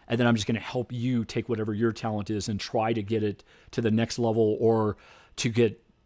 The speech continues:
a wider appeal." 'Cause a lot of people have exceptional talent, but they get mad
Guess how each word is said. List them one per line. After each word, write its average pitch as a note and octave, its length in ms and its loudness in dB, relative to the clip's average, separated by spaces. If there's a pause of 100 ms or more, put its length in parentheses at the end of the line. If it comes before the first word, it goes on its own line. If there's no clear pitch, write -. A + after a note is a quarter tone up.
(140)
a A2+ 100 0
wider A#2 560 2
appeal." F#2+ 420 -4
'Cause G#2 140 -2
a A2 60 -2
lot A2+ 180 0
of A2 60 -2
people A2 280 -6
have G2+ 240 -6
exceptional A#2+ 600 -6
talent, G#2 420 -6 (180)
but A2 120 -2
they G#2+ 180 -2 (220)
get - 180 -2
mad A#2 680 0